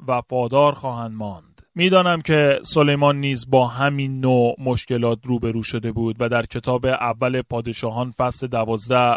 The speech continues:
به ما گفته شده که چه اتفاقی افتاد.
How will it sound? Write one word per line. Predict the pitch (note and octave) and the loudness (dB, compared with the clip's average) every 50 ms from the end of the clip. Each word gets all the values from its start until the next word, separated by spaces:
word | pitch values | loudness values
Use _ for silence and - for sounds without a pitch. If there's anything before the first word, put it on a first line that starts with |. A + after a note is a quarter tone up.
| - - | 0 -2
به | B2 A#2 | -4 0
ما | A#2+ B2 B2 | 0 0 0
گفته | A#2 B2 A#2+ - - - C3 | 0 0 -4 -2 -2 -6 -4
شده | - C3 C3 B2+ B2+ A#2+ | -2 -2 0 0 -2 0
که | - C3+ C3+ C3 B2 A2+ - _ _ _ _ _ | 0 2 4 4 2 2 -2 _ _ _ _ _
چه | - - - C#3+ C3+ C3+ | -6 0 0 2 2 0
اتفاقی | B2 - - B2+ A#2+ - - A#2+ A#2 G#2 G#2+ A2 | -2 -6 -6 -8 -8 -2 2 2 2 2 0 -4
افتاد. | A2 G2+ - - - D3 A#2 F#2 E2 - | -6 -6 -8 -8 -6 -6 -6 -6 -6 -12